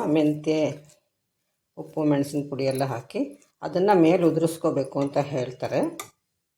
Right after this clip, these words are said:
ನೋಡಿ, ಬಾಣಲಿ ಕೂಡ ಏನೂ ಮೆತ್ಕೊಂಡಿಲ್ಲ. ಮೂರ್ನಾಲ್ಕು ನಿಮಿಷ ಅದರಲ್ಲೇ ಮುಚ್ಚಿಟ್ಟಿದ್ವಲ್ಲ, ಅದರಿಂದ ಚೆನ್ನಾಗಿ ಬಂದುಬಿಡ್ತು. ಇವಾಗ ಇದ್ರ ಮೇಲೆ ನಾನು ಉಪ್ಪಿನಕಾಯಿ ರಸನೇ ಸ್ವಲ್ಪ ಹಾಕ್ಕೊಳ್ತಾ ಇದ್ದೀನಿ. ಇದು ನಿಮ್ಮಿಷ್ಟ.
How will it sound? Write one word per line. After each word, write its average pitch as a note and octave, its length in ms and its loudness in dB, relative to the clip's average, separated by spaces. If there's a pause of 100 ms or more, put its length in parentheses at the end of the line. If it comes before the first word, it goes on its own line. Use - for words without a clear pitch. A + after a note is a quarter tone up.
(920)
ನೋಡಿ, E3+ 280 -4
ಬಾಣಲಿ E3 380 0
ಕೂಡ D#3 220 -2
ಏನೂ D3 180 0
ಮೆತ್ಕೊಂಡಿಲ್ಲ. C#3+ 600 -4 (120)
ಮೂರ್ನಾಲ್ಕು D3 460 -4
ನಿಮಿಷ D3 180 -6
ಅದರಲ್ಲೇ D3 360 -2
ಮುಚ್ಚಿಟ್ಟಿದ್ವಲ್ಲ, C3+ 800 -8
ಅದರಿಂದ D3 400 -4
ಚೆನ್ನಾಗಿ C3+ 400 -6
ಬಂದುಬಿಡ್ತು. C3 560 -10 (560)
ಇವಾಗ E3 400 0
ಇದ್ರ D3+ 260 0 (100)
ಮೇಲೆ D3 320 -4 (640)
ನಾನು D#3+ 260 -4 (360)
ಉಪ್ಪಿನಕಾಯಿ F3 520 -6
ರಸನೇ D3+ 420 -2
ಸ್ವಲ್ಪ C3+ 560 -8
ಹಾಕ್ಕೊಳ್ತಾ B2+ 640 -8
ಇದ್ದೀನಿ. A#2 340 -8 (720)
ಇದು D#3 200 -8
ನಿಮ್ಮಿಷ್ಟ. C3 480 -4